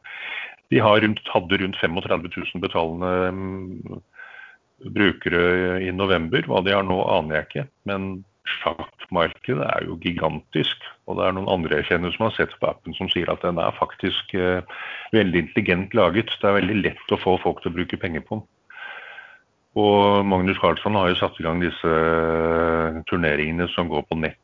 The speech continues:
nå, og følges av, eh, hundrevis av millioner, eh, tilskuere.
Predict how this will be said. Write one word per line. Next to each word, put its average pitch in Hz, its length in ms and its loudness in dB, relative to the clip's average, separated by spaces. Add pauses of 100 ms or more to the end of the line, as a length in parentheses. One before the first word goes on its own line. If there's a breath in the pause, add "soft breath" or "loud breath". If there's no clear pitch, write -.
nå, 78 140 0
og 80 480 2
følges 73 400 0
av, 78 320 0
eh, 80 640 0
hundrevis 78 640 -2
av 80 80 0
millioner, 82 480 0 (240)
eh, 71 800 -2
tilskuere. 95 540 0